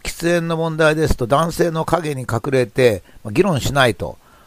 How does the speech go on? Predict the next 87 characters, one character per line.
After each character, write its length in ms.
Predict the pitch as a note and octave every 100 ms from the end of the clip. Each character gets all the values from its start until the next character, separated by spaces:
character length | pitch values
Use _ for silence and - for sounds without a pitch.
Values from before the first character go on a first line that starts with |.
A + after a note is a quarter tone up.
| _ -
ま 80 | E3
あ、 40 |
僕 400 | D#3+ G#3+ A3 F3
が 240 | E3+ D3+ D3
タ 120 | C3+
バ 120 | E3
コ 100 | F3+
の 100 | F3
本 140 | E3+ D#3
を 60 |
書 80 | C#3+
い 60 | C3
た 120 | A#2
時 160 | A2
に 100 | G#2+
女 140 | G#2 C3+
性 180 | - F#3+
は 120 | F3
人 160 | F3 F#3
間 180 | G3
で 120 | F#3 E3
な 160 | F3+
い 60 | E3
の 100 | B2
か 160 | A2
っ 40 | G#2+
て 160 | -
い 40 | C3
う 20 |
失 160 | - F#3
礼 80 | D#3+
な 80 |
こ 80 | A2+
と 100 | A2+
書 40 | -
い 40 | -
た 100 | A#2+
ん 40 |
で 40 |
す 60 | A2+
け 60 | B2
ど、 40 |
実 200 | C3 A3
は、 120 | D#3+ - - - - - - - _ -
え 180 | C#3 D3
ー、 60 |
女 180 | B2+ D#3+
性 360 | - A3 A3+ A3
は 140 | A3
で 100 | E3
す 100 | -
ね、 120 | C#3+
も 220 | C#3+ G3+ A#3+
う 40 |
少 100 | -
し 80 | F3
は 140 | D3+
っ 80 | C#3
き 120 | -
り 80 | G#3
し 40 | -
た 120 | C#3+
結 200 | D3 -
果 120 | C#3
が 80 | C3+
出 120 | D#3+
て 140 | D3
る 80 | A#2+
の 160 | B2+ B2+
に、 240 | G#2 D#2 - - - - - - -
男 220 | F3 G#3+
性 140 | A#3
の 100 | A#3+
こ 80 | G3+
と 100 | G3+
ば 100 | F3
っ 20 |
か 120 | F3 D#3
議 120 | F#3+
論 140 | D#3+
し 40 | -
て 100 | B2+
る 80 |
ん 60 | G#2+
で 60 | -
す 80 | C3
ね。 280 | F#3 -